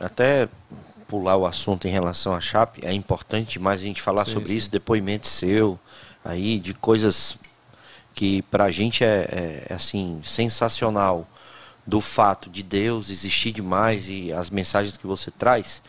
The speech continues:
Speaker 1: É, falar um pouco sobre esse contato, né, que você teve depois,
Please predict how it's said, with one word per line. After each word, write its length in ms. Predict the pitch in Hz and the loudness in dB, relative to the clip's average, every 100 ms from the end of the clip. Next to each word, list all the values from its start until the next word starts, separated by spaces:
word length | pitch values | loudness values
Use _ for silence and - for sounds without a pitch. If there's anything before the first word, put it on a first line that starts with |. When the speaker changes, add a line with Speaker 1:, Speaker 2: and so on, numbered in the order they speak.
| - - - - | -20 -20 -20 -4
Speaker 1:
É, 160 | 101 117 | 0 4
falar 240 | 160 180 | 4 4
um 100 | 190 | 4
pouco 340 | - 175 170 | 4 2 2
sobre 600 | 180 - 180 170 190 185 165 | -2 0 0 0 0 -2 -2
esse 240 | 139 - | -2 -2
contato, 520 | - 143 - 131 - | -4 -4 0 0 0
né, 80 | 110 | -8
que 120 | - | -8
você 220 | 107 113 117 | -6 -6 -4
teve 260 | - 113 | -4 -4
depois, 680 | 107 104 - 151 139 - - | -2 -6 0 0 2 -2 -6